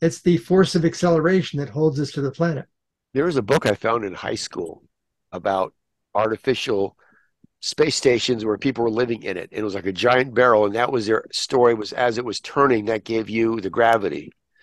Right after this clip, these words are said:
Speaker 1: Oh,
Speaker 2: If you
Speaker 1: remember,
Speaker 2: could
Speaker 1: remember Babylon Five?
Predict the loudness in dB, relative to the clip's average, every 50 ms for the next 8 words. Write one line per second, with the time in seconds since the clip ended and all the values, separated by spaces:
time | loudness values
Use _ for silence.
0 | _ _ _ _ -4 0 2 4 4 6 6 8 8 8 8 6 6 4 0 0
1 | -2 -14 -18 -20 _ _ _ _ _ _ _ _ _ 0 2 4 6 8 8 8
2 | 8 6 6 4 2 2 2 2 2 2 2 2 2 0 0 -2 -4 -4 -2 -2
3 | -2 -4 -4 -6